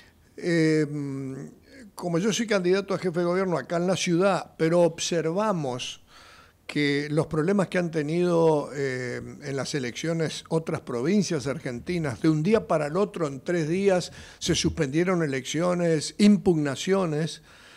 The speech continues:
Eh, no queremos que esto vuelva a ocurrir así en la ciudad también. Eh, eso deteriora la democracia. Entonces, nosotros, eh, eh, estamos convencidos que la candidatura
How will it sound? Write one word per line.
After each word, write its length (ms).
Eh, 140
no 180
queremos 340
que 100
esto 240
vuelva 240
a 40
ocurrir 420
así 480
en 180
la 100
ciudad 540
también. 520
Eh, 400
eso 380
deteriora 640
la 140
democracia. 840
Entonces, 960
nosotros, 880
eh, 320
eh, 880
estamos 360
convencidos 720
que 100
la 140
candidatura 1300